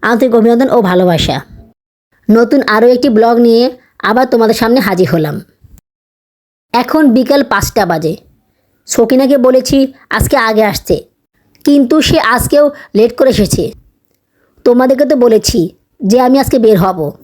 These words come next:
ছেলের স্কুলের ভর্তি ফর্ম পূরণ করতে হবে, তার আগে ওর ছবি তুলতে হবে। সকিনার জন্য অপেক্ষা করতেছিলাম, কারণ বাচ্চাদেরকে বাসায় একা রেখে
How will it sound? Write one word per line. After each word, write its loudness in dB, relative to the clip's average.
ছেলের 2
স্কুলের 0
ভর্তি -2
ফর্ম 0
পূরণ 2
করতে -2
হবে, -4
তার 0
আগে 2
ওর 0
ছবি 0
তুলতে 0
হবে। -2
সকিনার 0
জন্য 2
অপেক্ষা -2
করতেছিলাম, -2
কারণ 0
বাচ্চাদেরকে 2
বাসায় 0
একা -2
রেখে 0